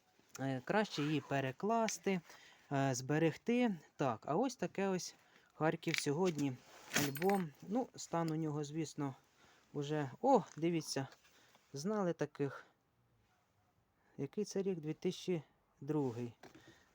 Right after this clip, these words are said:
Так, ось уже якісь тут шматки. Так, харківське книжкове видавництво. Ой, вона дуже велика. Шістдесятий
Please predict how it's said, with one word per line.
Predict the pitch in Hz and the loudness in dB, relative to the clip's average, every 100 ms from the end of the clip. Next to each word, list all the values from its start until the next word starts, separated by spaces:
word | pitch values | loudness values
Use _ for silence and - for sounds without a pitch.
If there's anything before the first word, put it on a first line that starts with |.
| _ - | _ 2
Так, | 170 135 120 - - - - - | 4 4 -2 -12 -20 -20 -20 -2
ось | 214 208 | -2 0
уже | 170 156 165 | -4 2 2
якісь | 151 - 156 | 2 -2 -10
тут | - 139 - - - _ - | -6 -10 -10 -20 -20 _ -10
шматки. | - 160 - - 208 202 - - - - - - | -2 -2 -2 -4 0 0 -2 -18 -20 -18 -18 -2
Так, | 175 143 120 - | 4 4 2 -8
харківське | - 214 247 - 214 - 220 | 2 2 4 -2 -4 -2 0
книжкове | 180 170 - 185 165 | 0 -2 0 2 4
видавництво. | 151 151 147 156 202 208 - - 139 - - - 160 | 4 2 2 2 2 2 -2 -2 -2 -2 -12 -8 2
Ой, | 185 | 2
вона | 160 160 | 4 2
дуже | 143 139 131 | 2 -2 0
велика. | 147 185 - 131 - - - - - | 2 2 0 -6 -8 -18 -20 -20 -10
Шістдесятий | 143 - 147 143 - 170 175 - 170 | -10 -4 -2 -2 0 0 0 0 -2